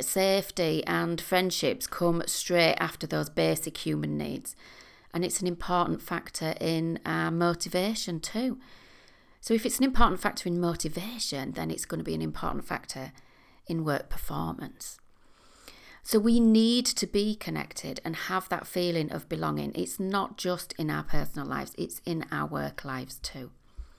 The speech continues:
And if you look elsewhere, connection is also included in the charity Mind in their five ways to well-being. Being social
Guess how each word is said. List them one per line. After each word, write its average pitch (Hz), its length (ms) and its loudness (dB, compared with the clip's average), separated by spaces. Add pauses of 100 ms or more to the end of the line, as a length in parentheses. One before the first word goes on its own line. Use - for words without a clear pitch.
(720)
And 208 100 4
if 240 120 0
you 233 80 6
look 226 220 4
elsewhere, 196 800 2
connection 185 680 -2
is - 280 -4
also 185 560 2
included 151 720 -2
in 156 280 0 (500)
the - 80 -8
charity 196 640 2
Mind 160 640 4 (760)
in 185 180 2
their 175 200 4
five 185 520 4
ways 175 400 6
to 175 140 0
well-being. 180 680 0 (1200)
Being 226 420 4
social 214 880 2